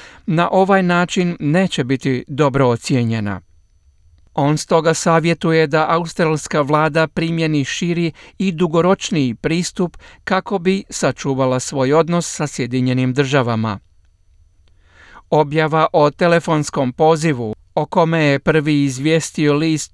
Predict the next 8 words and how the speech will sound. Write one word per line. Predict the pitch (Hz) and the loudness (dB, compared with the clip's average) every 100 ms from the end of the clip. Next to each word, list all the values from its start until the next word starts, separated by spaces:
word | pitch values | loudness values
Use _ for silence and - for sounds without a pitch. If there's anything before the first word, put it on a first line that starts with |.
| - | -4
The | 147 | 0
New | 147 147 | 2 2
York | 135 - | 0 -2
Times, | 170 180 190 180 - - - - | 0 2 2 0 -6 -14 -20 -4
poklapa | - 202 208 190 - 170 | 0 2 2 0 2 0
se | - 165 - | 2 0 -2
s | - | -2
istragom | 175 165 - 160 147 156 156 | -2 -2 -2 -2 2 2 2